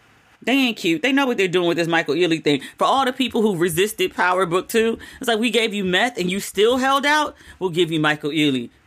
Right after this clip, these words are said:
Try. Try not to watch. Try." I know what y'all did. It's smart. It's smart. I'm not mad. Speaking of good castings, remember on a previous episode, we talked about Antoine Fuqua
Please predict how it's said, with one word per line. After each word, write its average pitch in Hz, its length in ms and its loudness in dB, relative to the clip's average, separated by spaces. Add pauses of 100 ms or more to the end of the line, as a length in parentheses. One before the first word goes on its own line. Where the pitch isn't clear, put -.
Try. 131 420 0 (160)
Try 202 320 2
not 147 220 0
to 156 80 -2
watch. 127 340 0 (160)
Try." 165 520 0 (840)
I - 120 -2
know 302 140 2
what 294 120 -2
y'all 156 140 0
did. 147 240 0
It's 269 140 0
smart. 302 380 -2 (460)
It's 226 140 -4
smart. 262 400 0
I'm 226 100 -4
not 269 140 0
mad. 180 340 0 (1000)
Speaking 415 380 0
of 156 100 -2
good 175 240 0
castings, 147 720 -2 (580)
remember 320 240 0
on 262 120 0
a 214 80 0
previous 214 340 0
episode, 175 460 0
we 175 80 -2
talked 180 280 -2
about 160 380 0
Antoine 175 380 0
Fuqua 151 460 0